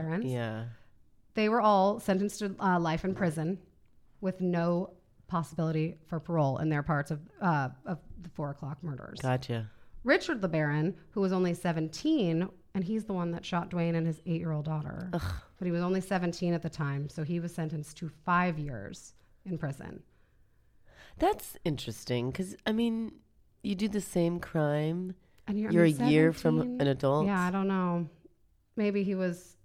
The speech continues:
Speaker 1: coerced, or they kind of
Speaker 2: I mean, I
Speaker 1: sensed
Speaker 2: guess I could
Speaker 1: I mean, it was definitely
Speaker 2: Yeah.
Speaker 1: brainwashed.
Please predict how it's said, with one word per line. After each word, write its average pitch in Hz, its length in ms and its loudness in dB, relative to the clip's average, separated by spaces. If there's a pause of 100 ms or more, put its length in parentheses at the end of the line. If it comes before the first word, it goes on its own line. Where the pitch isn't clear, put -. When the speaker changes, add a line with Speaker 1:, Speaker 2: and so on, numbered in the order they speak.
(460)
Speaker 1:
coerced, 165 600 -4
or 165 100 -4
they 156 240 -4 (100)
kind 175 160 0
of 156 120 -2
Speaker 2:
I 185 40 2
mean, 196 160 6
I 185 140 4
Speaker 1:
sensed - 40 -4
Speaker 2:
guess 135 200 0
I 117 80 0 (200)
could - 240 -4
Speaker 1:
I 226 40 -4
mean, 196 160 2
it 160 40 0
was 165 100 -4
definitely 165 640 0 (420)
Speaker 2:
Yeah. 175 80 0
Speaker 1:
brainwashed. 165 580 4